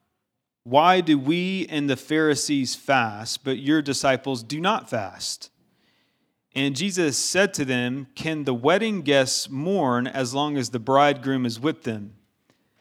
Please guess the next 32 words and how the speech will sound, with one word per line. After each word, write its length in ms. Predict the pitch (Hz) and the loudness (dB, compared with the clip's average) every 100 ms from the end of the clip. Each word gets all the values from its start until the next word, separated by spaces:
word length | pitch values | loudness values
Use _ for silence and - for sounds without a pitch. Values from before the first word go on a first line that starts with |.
| _ _ _ | _ _ _
The 140 | 120 131 | -2 0
days 380 | 143 180 220 156 | 4 4 4 0
will 140 | 147 | -4
come 380 | - 185 165 135 | -2 0 0 0
when 100 | 127 | -2
the 80 | 113 | -2
bridegroom 680 | 127 151 175 147 143 135 | 4 6 6 2 -2 -2
is 120 | 120 - | -4 -2
taken 340 | 185 196 165 | -2 0 0
away 260 | 135 160 208 | 0 2 0
from 220 | - 123 | -2 -2
them, 460 | 113 113 110 110 - | -2 -4 -6 -10 -12
and 300 | 127 127 120 110 | -8 -4 -4 -4
then 300 | 170 220 175 | -2 0 2
they 140 | 127 | 0
will 160 | 110 101 | -2 -4
fast.'" 720 | 117 101 90 - - - - _ _ _ _ _ _ _ _ _ _ _ _ - | -4 -4 -6 -10 -10 -10 -18 _ _ _ _ _ _ _ _ _ _ _ _ 0
Now, 240 | 127 127 | 4 4
I 20 | |
want 200 | 143 151 | 2 -2
you 60 | 151 | -4
to 60 | |
really 200 | 135 175 | 0 0
think 180 | 180 180 | 0 0
about 160 | 151 151 | 0 2
this 180 | 135 147 | 0 -4
image. 320 | 131 107 - | -6 -6 -4
"No 200 | 135 175 | -2 2
one 220 | 214 202 | 2 0
puts 400 | - 175 165 - - | -2 -2 -2 -6 -6
a 140 | 135 | -6
piece 580 | 123 - 190 127 120 - | -6 -6 -4 -2 -4 -8